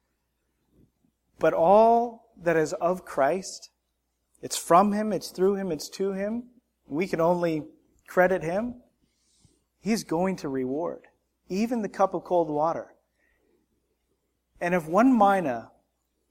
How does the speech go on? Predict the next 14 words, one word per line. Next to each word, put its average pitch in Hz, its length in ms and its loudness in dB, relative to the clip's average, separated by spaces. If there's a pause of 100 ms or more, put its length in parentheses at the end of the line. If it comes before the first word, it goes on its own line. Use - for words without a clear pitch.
is, 160 600 0
symbolically 170 840 6
speaking, 131 580 -8 (640)
resulting 160 480 -2
in 135 160 -2
one 151 200 -2
city, 170 380 -2
what 196 200 -6
is 240 140 -6
a 143 40 -8
cup - 240 -6
of 135 120 -12
cold 127 260 -8
water? 143 400 -12